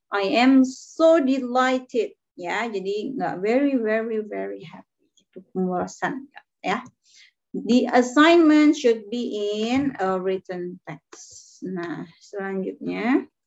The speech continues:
ada cerita ini kemarin, cerita yang jatuh dari pohon ya.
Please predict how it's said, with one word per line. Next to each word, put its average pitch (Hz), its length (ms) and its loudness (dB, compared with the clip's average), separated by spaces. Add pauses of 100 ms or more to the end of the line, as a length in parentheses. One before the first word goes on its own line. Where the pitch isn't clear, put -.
(2250)
ada 220 320 4
cerita 247 880 2
ini 240 240 -2
kemarin, 196 560 -6
cerita 208 560 -2
yang 220 400 0
jatuh 208 400 0
dari 101 240 -4
pohon 101 400 -4
ya. 101 240 -4